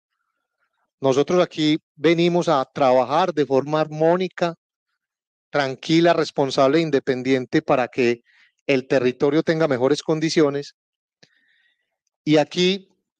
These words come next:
ese suministro de agua se da por muchas situaciones. Tenemos veintidós estaciones de bombeo de agua potable, dieciséis estaciones de bombeo de aguas residuales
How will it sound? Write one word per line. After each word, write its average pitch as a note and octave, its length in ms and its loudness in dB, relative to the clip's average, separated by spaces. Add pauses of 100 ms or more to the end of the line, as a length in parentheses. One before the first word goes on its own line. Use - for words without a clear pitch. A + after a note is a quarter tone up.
(140)
ese G3+ 260 2
suministro F3+ 520 0
de F3+ 100 2
agua E3 220 0
se E3+ 100 -2
da D3 160 0
por F3 240 -2
muchas F3+ 360 -4
situaciones. D#3 580 -2
Tenemos D3 520 -2 (640)
veintidós C#3+ 500 0
estaciones D3 380 -4
de D#3 80 0
bombeo C3 260 0
de D3 40 4
agua D3+ 160 0
potable, D3+ 560 0
dieciséis D3 1040 -2
estaciones C#3 460 -4
de D3 80 0
bombeo B2+ 200 -2
de C#3+ 40 2
aguas D3 180 0
residuales B2+ 600 -2